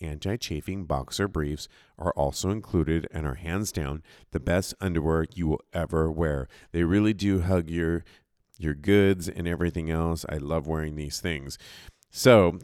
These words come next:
get twenty percent off plus free shipping with our code tags, T A G S, at manscaped dot com. Again, twenty percent off, free shipping with our code tags, T A G S.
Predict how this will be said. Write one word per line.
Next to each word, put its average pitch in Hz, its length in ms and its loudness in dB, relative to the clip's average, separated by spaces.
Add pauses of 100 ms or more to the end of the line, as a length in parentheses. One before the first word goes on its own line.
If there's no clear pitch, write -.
get 107 200 2
twenty 117 300 2
percent 98 480 0
off 78 380 0
plus - 280 -4
free 107 240 0
shipping 78 560 -4
with 82 200 -6
our 76 140 0
code 73 440 -4
tags, 76 520 -6 (260)
T 117 300 -2
A 90 140 -2
G 76 280 -4
S, 101 420 -4 (380)
at - 200 -8
manscaped 80 680 -4 (180)
dot 80 260 -2 (260)
com. 62 540 -4
Again, 87 500 -4 (100)
twenty 85 320 -6
percent 160 380 -2
off, 85 500 -2 (140)
free 151 340 -4
shipping 101 680 -4 (360)
with 78 140 -6
our 90 160 2
code 82 560 0 (260)
tags, 82 720 -4 (220)
T 98 360 -4
A 101 200 0
G 98 340 -2
S. 71 380 -6